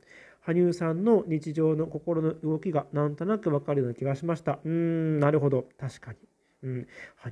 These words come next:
生くんどんな曲を聴いてるかによって、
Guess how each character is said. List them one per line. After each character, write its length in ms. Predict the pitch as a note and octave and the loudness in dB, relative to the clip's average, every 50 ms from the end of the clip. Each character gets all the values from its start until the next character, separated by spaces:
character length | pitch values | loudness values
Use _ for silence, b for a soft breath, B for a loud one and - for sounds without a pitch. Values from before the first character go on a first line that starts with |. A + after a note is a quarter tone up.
| D3+ F#3+ | 2 2
生 60 | G3 | 2
く 140 | G3+ - G#3+ | 2 0 -2
ん 80 | F#3+ E3 | 0 2
ど 100 | F#3 A3 | 2 2
ん 60 | A3 | 2
な 120 | G#3 F#3 | 2 0
曲 240 | - D#3+ C#3+ - D#3 | 0 0 -2 0 0
を 80 | C3 C3 | -2 0
聴 120 | - D#3+ | -2 -4
い 60 | D3+ | -4
て 100 | C#3+ E3 | -2 -2
る 80 | D#3+ E3 | -2 -2
か 120 | - D3 | 0 -2
に 100 | C3 B2+ | -2 -2
よ 60 | A#2+ G#2+ | -4 -8
っ 20 | |
て、 480 | - _ - - C3+ C3 B2 - - | -10 _ -2 2 2 2 2 0 -2